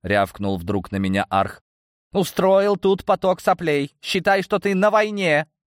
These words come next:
и все вокруг враги. И побеждаешь всех хитростью».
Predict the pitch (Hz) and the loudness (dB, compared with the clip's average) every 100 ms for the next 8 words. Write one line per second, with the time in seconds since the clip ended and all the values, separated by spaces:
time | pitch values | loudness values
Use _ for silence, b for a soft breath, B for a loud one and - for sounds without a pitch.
0 | _ 147 151 143 127 233 262 214 - 208 | _ 0 2 2 0 0 2 2 -2 -6
1 | - 143 147 110 110 - _ _ _ _ | -4 0 0 0 -8 -10 _ _ _ _
2 | _ _ - 202 196 220 131 143 117 98 | _ _ -4 -2 0 0 0 0 0 -2
3 | - - - 113 - - - 196 - 82 | -8 -12 -4 -4 -4 -16 -6 -6 -6 -10
4 | 80 - 87 76 | -12 -14 -10 -8